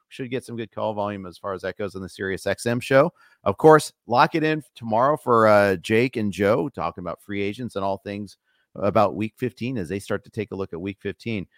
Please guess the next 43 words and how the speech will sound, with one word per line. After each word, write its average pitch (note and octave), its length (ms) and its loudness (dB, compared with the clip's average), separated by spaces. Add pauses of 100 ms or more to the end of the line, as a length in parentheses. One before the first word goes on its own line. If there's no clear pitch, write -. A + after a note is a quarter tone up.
(220)
Thanks, D#3 180 0
everybody, F3+ 320 8
for F3 140 0
listening E3+ 240 2
to D#3+ 80 2
RotoWire. F3 420 8
Go D#3+ 100 6
check D#3+ 260 4
out E3 180 10
our D3+ 100 10
content D#3+ 520 2
at F3 200 8
RotoWire. D#3 460 6
Get C#3+ 80 0
a A2 40 -6
free C#3+ 200 -8
trial C#3 280 2
going B2 200 -4
to G2 60 -6
rotowire A#2+ 440 0
dot A2+ 180 0
com A2+ 320 -6
slash F2+ 380 -10
pod. D3 460 2 (420)
Uh, F2 140 -4
when G#2 160 -6
you're A2+ 120 -4
there, A#2 320 -2 (120)
if - 120 -20
you G2+ 200 -6
are G2+ 160 0
into, B2+ 420 -10 (340)
you A#2+ 120 -8
know, C#2+ 120 -10 (140)
Prize A#2 320 -6
Picks B2+ 360 -8
or D#2 200 -6
Underdog A2+ 460 -4
or F#2 80 -8
any G#2 160 -10
of G#2+ 80 -12
those A#2 180 -6
platforms, C#3 640 -6